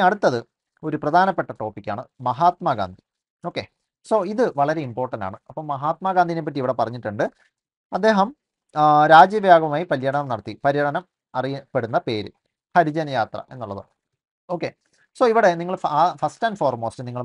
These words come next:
മഹാത്മാഗാന്ധിനെ പറ്റി പഠിക്കുക. ഓക്കെ, മഹാത്മാഗാന്ധിയുടെ, ആ, ല-, ഈ ഫ്രീഡം സ്ട്രഗിൾ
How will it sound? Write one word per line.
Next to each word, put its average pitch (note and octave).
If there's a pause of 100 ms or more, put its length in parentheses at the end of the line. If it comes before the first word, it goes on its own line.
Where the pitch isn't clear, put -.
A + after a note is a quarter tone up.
മഹാത്മാഗാന്ധിനെ A2+
പറ്റി A2
പഠിക്കുക. G#2 (360)
ഓക്കെ, - (160)
മഹാത്മാഗാന്ധിയുടെ, D3+ (300)
ആ, - (260)
ല-, A2 (400)
ഈ - (200)
ഫ്രീഡം F#3
സ്ട്രഗിൾ A2